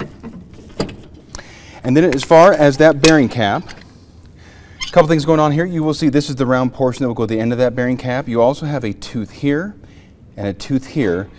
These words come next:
Those will grab onto these two apertures right there. So we'll just line it up, make sure it gets flush, and it'll lock into place.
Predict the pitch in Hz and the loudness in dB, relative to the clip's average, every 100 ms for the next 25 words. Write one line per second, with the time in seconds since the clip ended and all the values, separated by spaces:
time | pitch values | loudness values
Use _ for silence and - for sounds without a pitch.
0 | - - - 127 143 151 139 127 131 107 | -20 -20 -4 -2 0 4 6 6 4 -2
1 | 107 95 - 123 123 - 107 - 92 87 | -6 -8 -6 -2 0 0 -2 -8 -8 -8
2 | 98 - - - - - - - - - | -12 -18 -20 -20 -20 -20 -20 -20 -20 -20
3 | - 90 98 190 98 67 - - - - | -14 -6 -6 -4 -6 -8 -10 -8 -8 -10
4 | - 98 98 92 107 117 127 120 131 185 | -12 -10 -10 -10 -6 -2 -2 0 2 2
5 | 247 - - - - - - - - - | -2 -10 -16 -12 -6 -6 -8 -16 -14 -12
6 | - - - - - - - - - - | -14 -16 -20 -20 -20 -20 -20 -20 -14 -6
7 | - - - - - 127 127 - 135 123 | -6 -6 -12 -18 -4 -2 0 2 2 2
8 | 117 - 156 185 254 - - - - - | 0 -2 -2 -2 -2 -4 -4 -4 -18 -20
9 | - - - - - - - - - - | -20 -20 -20 -20 -20 -20 -20 -20 -20 -20
10 | - 139 127 117 104 92 107 117 170 98 | -8 -2 0 2 0 -2 -4 -6 -6 -8
11 | - | -12